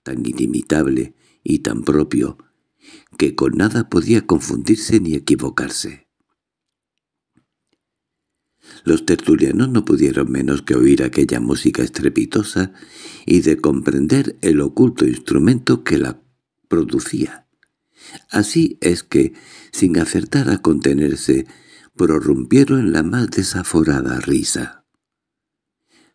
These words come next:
Fue entonces tan horrible la vergüenza de aquella excelente mujer que exclamó desesperada: "Ojalá se abra la tierra y me trague".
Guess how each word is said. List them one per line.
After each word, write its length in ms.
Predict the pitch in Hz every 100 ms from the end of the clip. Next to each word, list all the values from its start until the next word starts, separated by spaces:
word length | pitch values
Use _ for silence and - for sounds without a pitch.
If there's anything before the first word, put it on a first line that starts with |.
| _
Fue 260 | - 90 92
entonces 600 | 85 80 117 104 113 107
tan 220 | 98 92
horrible 560 | 92 85 92 90 67 64
la 140 | 65
vergüenza 640 | 64 62 71 80 80 - -
de 140 | 62
aquella 380 | 62 80 80 71
excelente 720 | 64 - - 67 80 80 -
mujer 520 | - 55 73 73 - _ _ _ _ _ _ _ - _
que 160 | 101 80
exclamó 560 | 69 - 69 67 73
desesperada: 1040 | 80 85 - - - 85 87 80 - - _ _ _ _ - - _ _ _ _ _ _ _ _ _ _ _ - -
"Ojalá 520 | 95 - 65 82 104
se 180 | - 82
abra 340 | 107 117 104
la 180 | 87 -
tierra 380 | - 92 76 76
y 60 |
me 140 | 69 73
trague". 580 | - 76 73 67 64